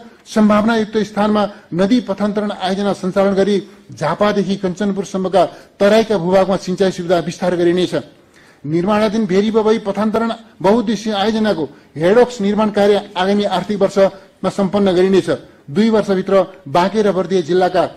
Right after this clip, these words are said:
थप पन्ध्र हजार हेक्टर भूमिमा सिंचाई सुविधा विस्तार गर्नुका साथै अडतालिस मेगावाट क्षमताको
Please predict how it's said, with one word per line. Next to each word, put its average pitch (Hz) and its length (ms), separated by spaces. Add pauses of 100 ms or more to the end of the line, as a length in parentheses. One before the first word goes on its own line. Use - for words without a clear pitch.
(340)
थप 247 240
पन्ध्र 226 220
हजार 208 240
हेक्टर 190 240 (300)
भूमिमा 214 340
सिंचाई 202 340
सुविधा 196 320
विस्तार 185 320
गर्नुका 190 340
साथै 175 360 (360)
अडतालिस 226 500
मेगावाट 202 340
क्षमताको 196 440